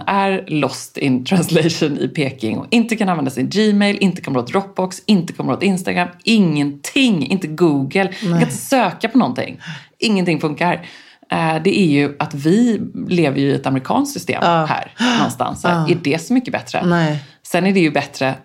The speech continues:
Speaker 1: för att det här systemet, hoppas man ju, är ju inte som det kinesiska, helt
Speaker 2: Mm.
Speaker 1: övervakat.
Speaker 2: Nej.
Speaker 1: För alla köp du gör har ju Alibaba då såklart, eh, är förpliktigade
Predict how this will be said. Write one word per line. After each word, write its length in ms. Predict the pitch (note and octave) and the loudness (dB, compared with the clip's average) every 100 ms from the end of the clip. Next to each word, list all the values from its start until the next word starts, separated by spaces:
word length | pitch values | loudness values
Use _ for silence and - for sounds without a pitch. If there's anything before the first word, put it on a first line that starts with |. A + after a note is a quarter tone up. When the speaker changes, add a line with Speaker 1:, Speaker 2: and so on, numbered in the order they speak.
| _ | _
Speaker 1:
för 160 | - C#3+ | -4 -4
att 140 | C#3+ | -4
det 100 | C3 | -6
här 160 | C#3+ G3+ | -2 -2
systemet, 500 | A3 G#3 C#3 C#3 C#3+ | -2 -4 -2 -2 -6
hoppas 680 | - - A3+ A3+ - C#3 C#3 | -8 -2 -2 -2 -4 -2 -2
man 160 | D3+ | -4
ju, 140 | D3+ E3+ | -2 -2
är 200 | E3 D3 | 0 0
ju 160 | C#3 D3 | -2 -2
inte 220 | C#3+ C#3 | -4 -6
som 160 | C#3 C3 | -4 -4
det 80 | |
kinesiska, 680 | C3 D3 B2 - B2+ E3 E3 - - | -2 -2 -2 -4 -6 -4 -4 -6 -2
helt 400 | D3 A2 C3+ - | 0 0 -4 -2
Speaker 2:
Mm. 100 | D#3+ | -2
Speaker 1:
övervakat. 560 | C3 A2 A2 - G3 F#3 | -2 -2 -4 -2 -4 -2
Speaker 2:
Nej. 360 | F3 E3 D3+ - | 0 0 -2 -6
Speaker 1:
För 120 | F3 | -4
alla 220 | A3+ A#3 B3 | 0 2 2
köp 280 | F3 E3 | -2 -4
du 60 | D3 | -4
gör 340 | C#3 D#3 G#3+ - | -2 0 -2 -4
har 140 | D#3+ | -2
ju 120 | D3+ | 0
Alibaba 480 | - D3 C#3 C3+ D3 | 0 -2 -2 -2 -2
då 180 | C3 A#2+ | -2 -4
såklart, 640 | - E3 B2 A#2 - - - - - _ - | -8 -6 -4 -4 -10 -18 -20 -20 -20 _ -10
eh, 80 | D3+ C2+ - - D2+ - - - | -6 -4 -4 -4 -6 -8 -16 -4
är 120 | D#3+ | -4
förpliktigade 680 | D#3+ E3 C3 - C#3+ C3+ | -2 -4 -4 -4 -4 -2